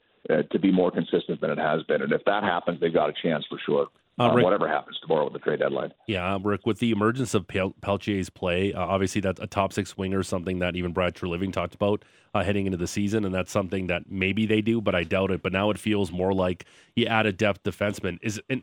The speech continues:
Speaker 2: although Dennis Gilbert's been good since being back into the lineup in place of the injured Michael Stone, is that something maybe they should really explore tomorrow? A nice depth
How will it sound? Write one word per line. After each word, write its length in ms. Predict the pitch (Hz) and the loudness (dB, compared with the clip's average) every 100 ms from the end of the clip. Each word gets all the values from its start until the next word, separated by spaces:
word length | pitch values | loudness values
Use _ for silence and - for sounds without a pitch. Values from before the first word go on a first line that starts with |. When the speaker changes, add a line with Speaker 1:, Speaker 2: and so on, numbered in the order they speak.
| 135 | 0
Speaker 2:
although 240 | 143 156 | 4 4
Dennis 320 | 131 143 165 | 4 4 2
Gilbert's 340 | - 147 147 - | 2 2 2 2
been 200 | 120 107 | 0 2
good 280 | 107 120 120 | 2 2 2
since 280 | 113 101 | -2 -2
being 240 | - 113 110 | -2 -2 2
back 260 | 98 98 | 0 0
into 120 | 107 95 | 0 -2
the 60 | |
lineup 320 | 90 90 104 - - | 0 -2 -2 -6 -10
in 140 | 95 | -10
place 280 | - 95 - | -4 -4 -4
of 60 | |
the 100 | 98 | -4
injured 240 | 92 92 87 | -2 -2 -2
Michael 280 | 92 95 90 | -4 -4 -6
Stone, 360 | - 90 113 - _ _ _ _ | -4 -2 -2 -6 _ _ _ _
is 100 | 127 | 2
that 220 | 120 147 147 | 4 4 4
something 340 | 160 151 131 | 0 0 0
maybe 260 | 113 117 120 | 2 2 4
they 140 | 110 | 2
should 240 | 107 107 | 0 -2
really 320 | 98 104 104 101 | 0 2 2 0
explore 520 | 90 - 98 95 95 | -2 -8 -4 -2 -2
tomorrow? 520 | - 95 87 92 98 | -4 -2 0 2 0
A 100 | 113 | 0
nice 440 | 101 104 117 - - _ | 0 4 4 2 -8 _
depth 320 | 120 110 - | 2 2 0